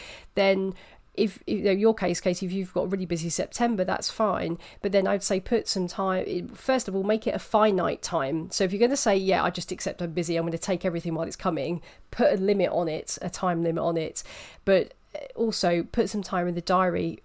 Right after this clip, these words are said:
after that period, uh, where you're gonna pick those tasks up. If you push them back with no endpoint, they're never gonna get done. So if, let's say, you go, "September, I'm just gonna, just gonna plow through," then you wanna put some time in early October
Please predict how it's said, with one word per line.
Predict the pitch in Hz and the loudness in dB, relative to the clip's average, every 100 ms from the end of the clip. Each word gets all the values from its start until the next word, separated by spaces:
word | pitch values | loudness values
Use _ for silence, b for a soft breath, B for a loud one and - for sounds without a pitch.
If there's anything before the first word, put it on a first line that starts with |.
| - | 0
after | 196 240 - - 180 | 4 4 2 -4 -2
that | 139 147 - | -2 -6 -8
period, | - 165 147 143 160 - B B - | -6 -4 -4 -6 -8 -12 B B -2
uh, | 180 180 | 2 2
where | 180 185 | 2 2
you're | 180 | 2
gonna | 190 175 | 0 0
pick | - 190 | -2 -4
those | - 180 - | -2 -4 -4
tasks | - 165 160 - - | -2 -2 -2 -4 -2
up. | 165 - | -2 -2
If | 185 - | -8 -6
you | |
push | 190 220 - | -2 -2 0
them | 190 180 | -2 -2
back | 170 202 - - | 0 -2 -2 -8
with | 170 | -6
no | 170 170 | -4 0
endpoint, | 202 202 - 165 156 | 0 0 -4 -6 -4
they're | 180 | -2
never | 170 170 | -2 -2
gonna | 170 160 | -2 -4
get | 160 165 - | -4 -8 -4
done. | 190 160 151 | -2 0 -2
So | - 175 | -4 -2
if, | 170 | 2
let's | 208 - | 0 0
say, | 175 | -2
you | 165 | -2
go, | 170 160 | -2 -2
"September, | 156 - - 190 170 | -4 -6 -4 -4 -2
I'm | 165 | -4
just | 160 - | -4 -6
gonna, | 160 160 - - | -6 -8 -12 -12
just | 165 | -10
gonna | - 160 | -6 -6
plow | - 180 160 | -2 -2 -2
through," | - 214 170 160 160 B B | -2 0 0 -2 -4 B B
then | 175 175 | -4 -2
you | |
wanna | 190 214 | 2 2
put | 185 175 | 0 -4
some | 170 | -4
time | 165 175 170 | -6 -4 -4
in | 170 | -2
early | 165 170 | -2 -2
October | 170 - - 185 165 156 | -4 -6 -4 -4 -2 -6